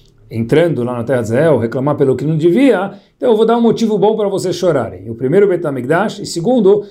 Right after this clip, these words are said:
foram destruídos na mesma data, dia nove de Av, que foi o dia que os Meraglim voltaram pra terra de Israel, contaram o que eles viram de uma forma ruim, e o povo começou a chorar. Olhem que curioso. Olhem que magnífico.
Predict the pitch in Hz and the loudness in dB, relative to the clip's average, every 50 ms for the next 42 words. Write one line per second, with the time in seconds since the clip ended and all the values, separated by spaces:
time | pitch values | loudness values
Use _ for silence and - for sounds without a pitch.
0 | - _ _ _ - 160 156 156 156 - 175 180 185 185 190 156 160 165 160 170 | -20 _ _ _ -4 -4 -4 -4 -2 0 0 0 2 2 0 2 2 0 2 2
1 | 208 202 170 185 170 156 170 160 - 151 131 117 135 135 139 143 170 196 190 135 | 2 2 2 0 0 0 2 0 2 0 0 0 0 0 2 2 2 2 2 2
2 | 147 147 117 123 135 139 165 233 254 - - - 190 226 185 139 165 208 208 208 | -2 -4 -2 -2 -2 0 0 -2 -4 -8 -8 -6 -4 -4 -4 0 0 0 0 0
3 | 208 151 160 175 175 165 156 147 160 170 175 202 214 196 - - - _ _ _ | -2 -4 -4 -2 -2 -2 -2 0 2 4 4 4 2 -2 -8 -12 -20 _ _ _
4 | _ _ _ _ _ _ _ _ _ - 131 165 170 151 - 170 175 175 165 139 | _ _ _ _ _ _ _ _ _ -4 0 0 0 2 2 2 2 2 0 0
5 | 120 117 117 131 127 113 - 143 139 160 151 139 185 196 190 214 233 226 226 202 | -2 -4 -4 -4 -6 -4 0 0 0 0 2 2 2 4 4 4 2 2 0 0
6 | 170 156 147 - 160 170 165 151 139 135 - 147 143 147 147 117 113 151 190 208 | -2 -2 0 2 2 2 4 2 0 -2 -2 -2 -2 -2 -2 -2 0 2 2 4
7 | 240 269 277 277 269 - - _ _ _ _ _ _ _ 123 131 139 135 - - | 4 2 0 -2 -6 -10 -18 _ _ _ _ _ _ _ -6 -4 -4 -4 -2 0
8 | 165 151 139 131 127 127 135 180 196 196 214 254 311 302 - - - _ _ _ | 0 0 0 0 -2 2 2 4 4 4 2 0 -2 -6 -8 -14 -20 _ _ _
9 | _ _ _ - 226 190 - 180 190 185 185 180 - 175 165 156 151 - 156 147 | _ _ _ 0 0 0 2 4 2 2 2 0 -2 -4 -4 -4 -4 -4 -4 -6
10 | 147 - 147 123 - - - - _ _ _ _ _ _ _ _ _ _ _ _ | -4 -4 -4 -4 -6 -10 -18 -20 _ _ _ _ _ _ _ _ _ _ _ _
11 | _ _ - - _ _ _ _ _ - - - - _ _ _ _ _ _ _ | _ _ -20 -20 _ _ _ _ _ -20 -20 -20 -20 _ _ _ _ _ _ _
12 | _ _ _ _ _ _ _ - 170 202 254 - 190 165 - 180 165 151 139 135 | _ _ _ _ _ _ _ 2 4 4 4 4 2 2 2 4 4 4 4 2
13 | 113 117 117 - - _ _ _ _ _ _ _ _ _ _ _ _ _ _ _ | 0 -2 -6 -12 -20 _ _ _ _ _ _ _ _ _ _ _ _ _ _ _
14 | _ _ _ _ _ _ _ _ _ _ _ _ _ _ 139 160 226 269 220 - | _ _ _ _ _ _ _ _ _ _ _ _ _ _ 0 2 2 2 2 0
15 | - 185 196 202 196 170 160 160 175 175 156 139 147 160 151 - - 113 110 - | 2 2 2 2 2 2 2 2 2 2 2 2 4 2 2 0 -2 -8 -12 -12
16 | - - | -14 -20